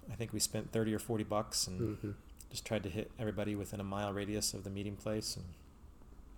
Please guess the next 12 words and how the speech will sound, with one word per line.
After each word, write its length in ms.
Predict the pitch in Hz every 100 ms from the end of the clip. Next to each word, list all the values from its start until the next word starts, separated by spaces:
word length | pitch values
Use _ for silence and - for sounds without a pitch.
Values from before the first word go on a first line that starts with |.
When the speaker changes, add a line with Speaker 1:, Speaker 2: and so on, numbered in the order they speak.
| - - - - - - - -
Speaker 1:
that 200 | 127 127 - -
had 220 | 117 110
a 60 | 110
few, 720 | - - 113 110 107 101 95 - - - -
like, 160 | 95 - - - -
likes, 640 | 95 98 107 - - - - -
or 160 | 101 98
maybe 260 | 98 95
somebody 320 | 92 104 95
reached 280 | 95 101 -
out 120 | 101 98
with 220 | -